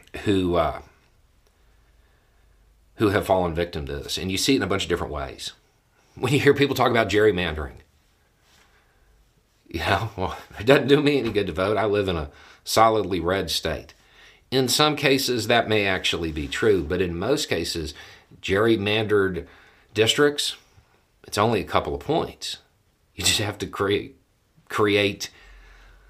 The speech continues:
unlikely voters. You have to increase voter turnout, and you can overcome that gerrymandering in a whole lot of districts. Yes, there are some that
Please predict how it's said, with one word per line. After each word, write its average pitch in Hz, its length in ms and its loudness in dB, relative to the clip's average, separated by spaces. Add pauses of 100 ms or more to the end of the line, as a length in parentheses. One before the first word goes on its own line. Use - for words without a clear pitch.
(1500)
unlikely 113 540 2
voters. 85 640 -4 (440)
You 107 100 2
have 104 100 2
to 80 80 -4
increase 110 440 -4
voter 95 380 0
turnout, 117 640 -2 (1800)
and 95 180 -4
you 92 120 -4
can 90 200 -8
overcome 90 520 -6
that 82 180 -6
gerrymandering 71 800 -6
in 87 120 -6
a 80 100 -2
whole 98 400 0
lot 80 300 -4
of 73 100 -10
districts. 73 460 -10
Yes, 85 320 -4
there 82 140 -2
are 82 120 -4
some 76 260 -6
that 73 220 -10